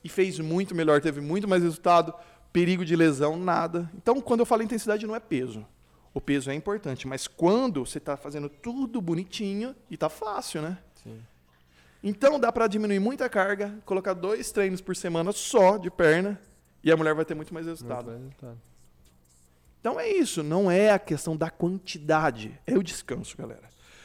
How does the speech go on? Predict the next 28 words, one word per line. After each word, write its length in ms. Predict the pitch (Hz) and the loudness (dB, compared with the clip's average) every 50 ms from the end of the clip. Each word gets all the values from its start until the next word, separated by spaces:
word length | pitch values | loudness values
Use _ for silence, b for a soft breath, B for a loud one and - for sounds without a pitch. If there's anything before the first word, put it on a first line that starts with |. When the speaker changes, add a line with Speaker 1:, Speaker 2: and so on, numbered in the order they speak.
| B B B | B B B
Speaker 1:
Se 100 | - - | -6 -2
você 220 | 170 185 190 - 220 | -2 -2 -2 -4 -4
treinou 300 | - 226 208 190 185 175 | -2 -2 0 0 0 -2
pra 200 | 175 - 202 202 208 | 0 2 2 2 4
valer, 320 | 190 156 143 156 160 147 | 4 2 2 2 2 2
você 100 | - 151 | 0 -2
pode 220 | - 254 240 - - | -2 -2 -2 -2 -4
treinar 240 | 202 185 165 147 135 | -4 -2 -2 -2 0
três 160 | 135 131 120 | 0 0 2
vezes 140 | 127 123 113 | 2 0 0
por 40 | - | 0
semana 240 | - 127 120 120 123 | -2 -2 0 0 -2
a 20 | |
perna. 280 | - - 123 117 113 123 | 0 0 0 0 0 -2
Eu 40 | 127 | -4
já 100 | 165 - | -4 -2
passei 240 | - 165 - 175 | -2 -2 0 0
muito 200 | 165 180 185 226 | 0 0 -2 -2
treino 260 | 202 - 180 170 170 180 | -2 0 0 0 0 0
assim, 220 | 180 - 151 127 | -2 -2 -4 -4
só 120 | 120 - 139 | -4 -4 -4
que 80 | - 151 | 2 2
vai 100 | 151 151 | 2 2
diminuir 220 | 160 175 175 175 | 2 0 -4 -4
a 40 | 175 | -4
intensidade 380 | 170 196 180 185 196 190 190 185 | -4 -6 -6 0 0 0 0 0
desse 120 | 190 - | -4 -8
treino. 360 | - 359 349 220 180 151 131 | -8 -8 -6 -6 -8 -8 -12